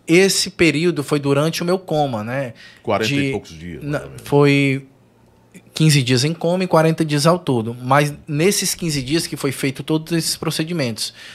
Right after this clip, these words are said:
Speaker 1: Cirurgia na cabeça, cirurgia no joelho, é, im-, é, implantação do, do, do,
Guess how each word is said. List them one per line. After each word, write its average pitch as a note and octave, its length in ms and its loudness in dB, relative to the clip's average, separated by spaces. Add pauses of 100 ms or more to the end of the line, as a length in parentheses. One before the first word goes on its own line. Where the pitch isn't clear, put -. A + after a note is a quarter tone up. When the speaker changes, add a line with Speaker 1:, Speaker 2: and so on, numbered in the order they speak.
(120)
Speaker 1:
Cirurgia C3 520 2
na C#3+ 100 6
cabeça, C#3 680 -2
cirurgia B2+ 420 -4
no D3 140 -2
joelho, C3+ 680 0 (380)
é, A2+ 680 2
im-, D3 220 -16
é, A2+ 120 -12 (200)
implantação D3 680 2
do, C#3+ 200 0
do, B2 340 -4
do, A#2 460 -6